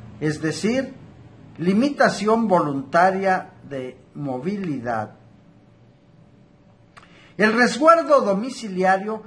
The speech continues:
se aplica de forma estricta a personas mayores de sesenta años o con diagnóstico de hipertensión arterial, diabetes cardíaca o pulmonar,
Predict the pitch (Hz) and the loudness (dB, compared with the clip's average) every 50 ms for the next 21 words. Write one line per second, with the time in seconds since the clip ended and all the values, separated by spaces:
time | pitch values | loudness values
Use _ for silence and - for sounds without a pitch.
0 | - - _ - - - 190 175 170 - 214 226 240 - - 247 208 185 165 151 | -20 -20 _ -18 -4 2 2 2 2 2 -4 -6 -6 -2 2 4 4 4 4 0
1 | - - 170 196 208 214 202 175 147 127 117 - - 160 175 202 185 - - 101 | -2 0 0 0 0 2 0 0 0 -2 -4 -8 -6 -6 -6 -6 -6 -4 -4 -4
2 | 98 92 - - - - - - - - 143 143 - 170 147 139 139 - - 185 | -4 -4 -6 -14 -20 -20 -20 -12 -2 -2 -2 -2 0 -4 -4 -4 -6 -2 0 0
3 | 202 208 196 180 160 139 147 143 139 135 151 175 190 190 180 120 - 135 120 110 | 2 4 2 2 2 0 -2 -2 -2 0 2 2 2 2 0 -2 -4 -8 -10 -10
4 | - 113 113 - 160 170 185 180 - 156 135 131 143 165 175 185 190 196 190 180 | -10 -12 -8 -8 -6 -4 -4 -2 0 0 0 2 2 0 0 0 -2 -4 -8 -10
5 | - - - - - - - - - - 131 147 147 147 139 131 120 - - - | -12 -18 -20 -20 -20 -20 -20 -20 -12 -4 -2 0 2 2 0 0 -2 -6 -12 -20
6 | - - - - 220 285 311 302 294 269 202 165 160 165 185 208 220 214 - - | -20 -16 -2 2 4 4 4 4 2 2 2 2 2 0 0 0 0 -2 -4 -10
7 | 220 - - - 220 214 190 - - - - - - - - 127 135 156 151 135 | -14 -12 -4 -4 -2 -2 -2 -6 -12 -20 -20 -20 -20 -20 -16 -4 0 0 0 0
8 | 120 - - - 143 151 151 - - - 277 294 302 - - 214 180 180 - - | -2 -6 -12 -8 -8 -8 -8 -4 4 6 6 6 6 0 -2 -2 -2 -2 0 -2
9 | 185 196 202 190 165 143 135 123 - 139 131 127 135 156 165 185 214 226 220 226 | -2 0 2 2 0 0 0 -6 -10 -10 -8 -4 0 2 2 2 2 0 -2 -6
10 | - - - - - - - - - - - 143 147 139 139 156 175 196 185 - | -10 -14 -18 -20 -20 -20 -20 -20 -20 -10 -6 -4 -2 -2 0 0 0 0 0 -2
11 | - 208 202 190 - - - - - - - - - - - 151 143 135 123 139 | -6 -6 -6 -6 -10 -14 -18 -20 -20 -20 -20 -20 -14 -4 -2 -2 -2 -2 -4 -2
12 | 156 175 175 185 185 - 196 190 190 185 - - - - - 131 131 123 123 120 | 2 2 2 2 2 0 0 0 0 -2 -6 -14 -18 -12 -8 -6 -6 -4 -6 -8
13 | - - - 208 233 247 240 214 180 156 147 147 151 165 190 220 240 240 214 - | -10 -8 -4 -2 -2 0 0 0 0 0 0 2 2 2 2 2 0 -2 -4 -12
14 | - - | -16 -20